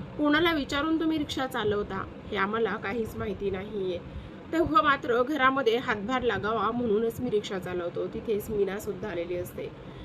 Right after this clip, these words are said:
मीना म्हणत असते, "पण बाबा हे सर्व काय आहे?" आता मात्र लक्ष्मीचा पारा चढतो. ती म्हणत असते, "बास करा. अरे ते घरासाठीच तर हे सर्व काम करत आहेत,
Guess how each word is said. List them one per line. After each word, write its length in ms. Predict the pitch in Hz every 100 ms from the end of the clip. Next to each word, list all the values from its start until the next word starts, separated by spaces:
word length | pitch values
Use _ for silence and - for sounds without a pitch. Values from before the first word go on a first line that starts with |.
| - -
मीना 240 | 202 208 226
म्हणत 320 | 220 196 190
असते, 380 | 226 - 214 226
"पण 200 | 233 220
बाबा 320 | 208 247 202
हे 220 | 240 240
सर्व 380 | 226 247 233 202
काय 320 | 226 214 208
आहे?" 340 | 208 202 202 180 - - - - - -
आता 240 | 220 - 320
मात्र 360 | 269 269 254
लक्ष्मीचा 720 | 226 247 214 - 226 233 233
पारा 400 | 196 - 196 190
चढतो. 420 | 202 202 185 190 196
ती 160 | 202
म्हणत 280 | 208 208 180
असते, 320 | 208 - 202
"बास 300 | 196 180 -
करा. 260 | 240 214 95 - - - - - - - 226
अरे 360 | 285 285 247 294 294
ते 80 |
घरासाठीच 720 | 311 302 262 294 359 370 330 -
तर 60 |
हे 200 | 311 320
सर्व 400 | 285 262 269 220 220
काम 220 | 226 240
करत 300 | 262 233 226
आहेत, 360 | 208 220 214